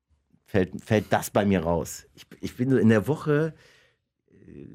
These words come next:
man könnte fast sagen, Spießer. Dann gehe ich früh ins Bett und Wochenende, das, dann gehe ich schon mal ein bisschen wild, aber das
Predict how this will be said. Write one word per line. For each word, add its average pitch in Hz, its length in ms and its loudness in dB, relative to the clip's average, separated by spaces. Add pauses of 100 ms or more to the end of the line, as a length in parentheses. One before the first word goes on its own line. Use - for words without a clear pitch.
(100)
man 98 120 -8
könnte 98 200 -2
fast 120 140 -4
sagen, 127 200 0
Spießer. 147 420 -12
Dann 80 260 -6
gehe 92 120 -4
ich 90 100 -10
früh 92 120 -2
ins 80 100 -2
Bett 104 360 -2
und 85 340 -18 (440)
Wochenende, 117 360 2
das, 98 300 -10
dann 95 260 -4
gehe 95 120 -8
ich 95 100 -12
schon - 100 -8
mal 87 60 -2
ein 82 60 -4
bisschen 87 240 -10
wild, 127 240 0
aber 107 180 -2
das - 380 -6